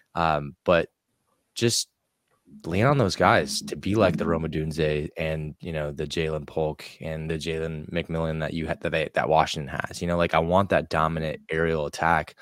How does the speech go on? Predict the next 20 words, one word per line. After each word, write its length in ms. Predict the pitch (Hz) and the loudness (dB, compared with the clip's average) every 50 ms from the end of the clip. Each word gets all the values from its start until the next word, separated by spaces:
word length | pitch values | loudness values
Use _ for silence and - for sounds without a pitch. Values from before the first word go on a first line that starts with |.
| - - - _ _ _ _ - | -20 -20 -20 _ _ _ _ -8
where, 380 | - 82 80 80 78 78 76 - _ _ _ _ _ _ _ _ _ _ _ _ _ _ _ _ _ | -2 0 2 2 2 2 0 -4 _ _ _ _ _ _ _ _ _ _ _ _ _ _ _ _ _
you 60 | - 87 | -6 -4
know, 240 | 85 80 73 71 71 _ _ _ _ - | -2 -2 -2 -4 -8 _ _ _ _ -16
Quinn's 300 | - - - 101 95 92 | -10 -2 0 0 0 2
gonna 120 | 82 87 85 | 2 0 2
have 220 | 82 85 82 80 | 4 4 2 2
multiple 420 | 82 80 82 87 90 - - 95 90 | 2 0 0 0 0 0 0 2 4
options 560 | 90 90 92 - - - 73 73 73 - - | 4 4 4 0 -2 -8 -8 -8 -6 -8 -6
to 120 | - 87 | -6 -6
go 200 | 80 - 85 82 | -2 0 2 2
to 80 | 82 82 | 2 2
playmakers 640 | - - - 87 87 87 85 76 71 - 76 76 | 0 0 -2 0 0 0 -2 -4 -6 -6 -6 -2
that 140 | 73 78 76 | -2 0 -2
are 60 | 73 | -2
gonna 120 | 76 78 78 | -2 -4 -8
be 80 | 78 | -8
pros 320 | 73 - - 101 117 107 85 | -8 -2 0 2 2 2 0
next 240 | 73 - - - | -4 -6 -6 -6
year. 100 | - 73 | -2 -2
And 140 | 80 82 82 | -2 -2 -4